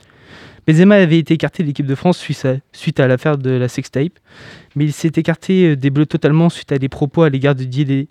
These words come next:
Didier Deschamps, le sélectionneur de l'équipe de France. Suite à sa non-sélection pour l'Euro deux mille seize, le Madrilène a indiqué lors d'une interview à la presse espagnole que le sélectionneur avait,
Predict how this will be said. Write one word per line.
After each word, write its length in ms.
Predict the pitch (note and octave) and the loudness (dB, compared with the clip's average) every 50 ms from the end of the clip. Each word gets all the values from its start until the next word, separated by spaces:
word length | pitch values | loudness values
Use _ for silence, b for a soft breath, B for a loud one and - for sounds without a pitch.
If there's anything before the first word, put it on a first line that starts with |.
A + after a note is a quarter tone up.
| _ _ | _ _
Didier 280 | - C3+ C#3+ C#3 D3 D#3 | -12 -10 -4 -2 0 0
Deschamps, 380 | C3+ C3+ C3 - - G#2+ C3+ - _ _ _ _ - | 0 0 -4 -4 -6 -6 -6 -8 _ _ _ _ -10
le 60 | C#3+ | -10
sélectionneur 400 | C3+ - C3+ C3+ - D3+ D3+ D#3+ | -8 -6 -6 -4 -2 0 0 0
de 40 | D3+ | 0
l'équipe 180 | C#3 - - C3 | -2 -4 -6 -4
de 100 | B2 A#2+ | -6 -6
France. 420 | - - G2+ G2+ - - - - _ _ _ b b b b b b b b b b | -6 -8 -10 -12 -12 -14 -20 -20 _ _ _ b b b b b b b b b b
Suite 200 | - F3+ - E3 | -4 -4 -2 -2
à 60 | D3 | -2
sa 100 | - D#3 | 0 2
non-sélection 640 | D#3 E3 E3+ - - D3+ C#3 C3+ - - - - F3 | 2 2 0 0 -2 -2 -4 -4 -6 -6 -2 -2 0
pour 120 | D#3 - D3 | 0 2 0
l'Euro 180 | C#3 C3+ C3+ | 2 2 2
deux 80 | C3+ C3+ | 0 0
mille 140 | C3+ C3 B2+ | -2 -4 -4
seize, 320 | - - D3 D#3+ D#3+ C#3 | -4 -2 -2 -2 0 -2
le 100 | C#3+ C3+ | -2 -2
Madrilène 580 | C3+ C#3 C3+ C3+ D3 D3 C#3 D3 D#3+ E3 E3 E3 _ b b b b b b b b b b b b | -2 -2 0 0 0 0 2 2 2 2 0 -2 _ b b b b b b b b b b b b
a 80 | - C#3+ | -4 -2
indiqué 380 | C3+ C#3 C#3 C3 C#3 - - E3 | 0 0 -2 -4 -4 -4 -2 0
lors 160 | D#3+ C#3+ C#3 | 0 0 -2
d'une 200 | C3 C3 C3+ C#3 | -2 -4 -4 -2
interview 540 | C#3 C#3+ - C#3+ C#3 C3+ C3 D3+ D#3+ D#3+ - - | -2 -2 -2 -4 -4 -2 -2 -2 -2 -2 -2 -4
à 80 | C#3 | -4
la 60 | C3 B2+ | -6 -6
presse 200 | - - - - | -6 -8 -8 -8
espagnole 420 | C#3+ - - C3 C3 C#3 D3+ D3+ | -8 -6 -4 -2 0 0 0 -2
que 120 | - - | -2 -4
le 80 | C3 C3 | -4 -4
sélectionneur 500 | - - C3 - C#3 C#3 C#3+ D3 D3+ C#3+ | -4 -6 -6 -4 -4 -2 -2 0 0 0
avait, 360 | C3 B2+ B2 B2+ B2+ B2+ - | -2 -2 -2 -2 -4 -4 -6